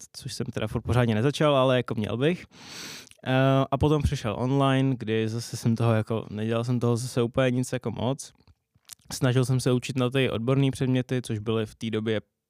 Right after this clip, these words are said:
hardware, počítačové sítě a co tam ještě bylo? Eh, programování. <clears throat> Z, z čehož jsem, z začátku jsem jako,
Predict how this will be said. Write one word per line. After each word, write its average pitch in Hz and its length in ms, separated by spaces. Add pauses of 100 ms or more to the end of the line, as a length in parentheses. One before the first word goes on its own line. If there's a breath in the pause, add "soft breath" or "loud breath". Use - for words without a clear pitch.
(220)
hardware, 117 600
počítačové 117 560
sítě 113 600 (100)
a 107 560 (840 loud breath)
co - 120
tam 127 140
ještě 120 200
bylo? 107 340
Eh, 107 260
programování. 120 680 (380)
<clears throat> 123 400 (240)
Z, 123 200 (360)
z - 80
čehož 117 340
jsem, 117 360
z 113 40
začátku 131 460
jsem 127 200
jako, 127 200